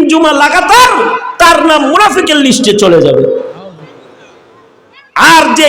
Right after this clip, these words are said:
ইচ্ছা করে পাঁচ বেলা নামাজের জামাতে যায় না, আছে না অনেকে ঘরে পড়ে, ইচ্ছা করে জামাতে যায় না। আল্লাহর রাসূল একামত শেষ হয়ে গেছে, এরপরে ঘুরে দাঁড়ায় কি কয় জানেন?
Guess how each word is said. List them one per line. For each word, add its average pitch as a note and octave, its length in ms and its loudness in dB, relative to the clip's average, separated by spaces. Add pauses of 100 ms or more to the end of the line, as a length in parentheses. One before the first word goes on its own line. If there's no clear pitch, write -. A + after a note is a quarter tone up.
ইচ্ছা D#4+ 380 0
করে E4+ 200 2 (1040)
পাঁচ F#4+ 220 2 (120)
বেলা G#4 240 2 (120)
নামাজের F#4+ 480 2 (100)
জামাতে D#4 520 0
যায় G3+ 240 0
না, E3 120 -2 (380)
আছে A3 200 -2
না D#4 100 0
অনেকে D#4 360 0
ঘরে C4 260 2
পড়ে, D#4+ 200 2 (600)
ইচ্ছা - 380 -2
করে E4+ 160 0 (120)
জামাতে F4 500 -2
যায় A3+ 220 0
না। F3 100 -4 (800)
আল্লাহর D#4+ 500 0
রাসূল D#4+ 320 0 (280)
একামত F#4+ 540 0 (180)
শেষ F#4+ 180 0 (100)
হয়ে F#4+ 240 4
গেছে, D#4+ 220 0 (220)
এরপরে F4 360 0 (120)
ঘুরে D4 340 0
দাঁড়ায় C#4+ 400 0
কি B3 180 -4
কয় G3 280 0
জানেন? A3+ 320 0